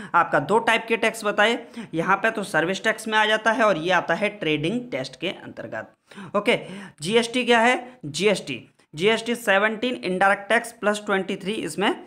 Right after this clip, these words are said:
सेस होता है। क्या होता है? चलिए, आगे देखते हैं। Goods and Service Tax, वस्तु एवं सेवा कर, इसकी फुल फॉर्म होती है जीएसटी is an indirect tax।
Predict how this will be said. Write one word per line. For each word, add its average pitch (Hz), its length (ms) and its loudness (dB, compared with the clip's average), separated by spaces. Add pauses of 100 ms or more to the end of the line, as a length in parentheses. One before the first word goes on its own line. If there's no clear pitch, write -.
(140)
सेस 147 320 -2
होता 117 200 -8
है। 123 140 -6
क्या 151 160 0
होता 160 260 4
है? 370 180 0 (480)
चलिए, 110 300 -18 (240)
आगे 165 220 4
देखते 196 280 -2
हैं। 208 300 -4 (280)
Goods 233 260 0
and 214 220 -2
Service 185 420 -2
Tax, 147 240 -10
वस्तु 151 540 -4
एवं 214 280 0
सेवा 190 300 0
कर, 226 200 0 (380)
इसकी 160 240 -8
फुल 185 160 -2
फॉर्म 214 200 -2
होती 214 240 -2
है 220 160 0
जीएसटी 190 560 -2
is 160 80 -4
an 180 200 -2
indirect 165 680 0
tax। 131 220 -6